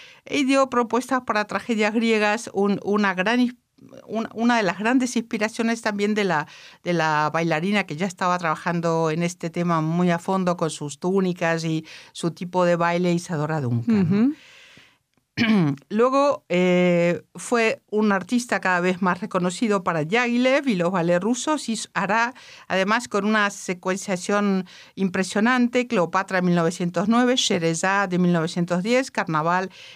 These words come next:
Speaker 1: en mil novecientos diez también, Narcissus en el año siguiente, Daphnis y Chloé en mil novecientos doce. Bueno, y además enseñó en la escuela de Svantseva en,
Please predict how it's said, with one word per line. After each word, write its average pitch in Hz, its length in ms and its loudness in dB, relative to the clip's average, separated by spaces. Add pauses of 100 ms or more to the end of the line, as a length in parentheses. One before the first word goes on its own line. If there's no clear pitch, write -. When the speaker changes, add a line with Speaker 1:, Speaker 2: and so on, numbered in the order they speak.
Speaker 1:
en 156 100 -4
mil 170 100 2
novecientos 175 580 0
diez 254 360 2
también, 226 540 0
Narcissus 240 1040 0
en 196 120 0
el 190 140 0
año 208 240 0
siguiente, 247 720 0 (440)
Daphnis 226 520 0
y 214 80 -2
Chloé 202 600 2
en 175 160 0
mil 208 120 -2
novecientos 180 600 -2
doce. 247 560 0 (560)
Bueno, 170 420 -2
y 196 140 0
además 277 640 4
enseñó 190 380 -2
en 196 60 2
la 190 60 0
escuela 190 460 0
de 165 300 2
Svantseva 254 840 0
en, 165 840 -4